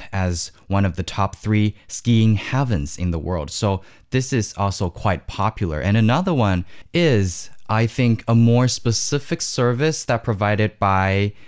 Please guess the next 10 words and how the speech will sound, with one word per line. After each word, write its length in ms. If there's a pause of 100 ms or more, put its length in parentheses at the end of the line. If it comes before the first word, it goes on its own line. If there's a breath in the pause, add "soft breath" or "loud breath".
(120)
Shenyang 680
in 200
Liaoning 400
Province, 520
which 260
are 260
the 180
public 600
bathhouses, 920
right? 320